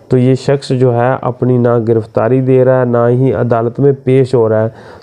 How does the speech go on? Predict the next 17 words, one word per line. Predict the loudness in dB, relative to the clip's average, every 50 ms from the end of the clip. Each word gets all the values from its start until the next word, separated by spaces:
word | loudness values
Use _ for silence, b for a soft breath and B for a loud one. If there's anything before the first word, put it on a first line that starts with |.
| _ -2
तो | -2 -2
फिर | -2 -2 0 2 2 2 0 -2 B B B B B B -2
ये | 0 2 2 2 0 0
आज | -2 -2 0 0 0 0 -2
से | -4 -6 -2 -2 -2 -2
तीस | -2 -4 -4 0 2 2 2 2
दिन | 2 2 2 2 0 0
बाद | -2 -2 -2 -2 -2 -4
इसे | -4 -2 -2 -2 -2
जो | 0 0 0 2
है | 2 0 0 0 -2
अदालत | -2 -2 -2 -2 -2 -2 -4 -4
इसे | -8 -4 -2 -2 -2
इश्तिहारी | -2 -2 -4 -6 -8 -4 -4 -4 -2 -2 -2 -2 -2 -2 -2
करार | -2 -2 -2 -2 -2 -2
दे | -2 -2 -2 0
देगी | 0 0 0 0 0 0 -2 -2